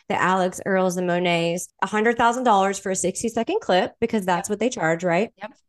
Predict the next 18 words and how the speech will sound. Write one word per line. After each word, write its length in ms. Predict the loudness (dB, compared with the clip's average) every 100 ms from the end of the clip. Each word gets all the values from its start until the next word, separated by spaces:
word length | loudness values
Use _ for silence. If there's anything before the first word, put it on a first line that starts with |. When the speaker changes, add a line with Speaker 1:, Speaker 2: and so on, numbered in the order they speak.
| _ 0
Speaker 1:
And 100 | 4
they 100 | 4
would 160 | 4
need, 420 | 4 2 0 -2
in 120 | 0 2
order 300 | 6 6 4
to 40 |
bring, 320 | 2 2 2 0 -4
mm, 180 | -4 -4 _ _
uh, 400 | 2 4 4 2
brand 520 | -2 -6 -2 2 2
awareness, 420 | 2 2 2 0 0
they 120 | 2
would 160 | 2
need, 400 | 0 -4 -2 -2
like, 420 | 0 0 -2 -6 -16 _ _ _ _ _ _ _
you 120 | -2 0
know, 260 | -2 -8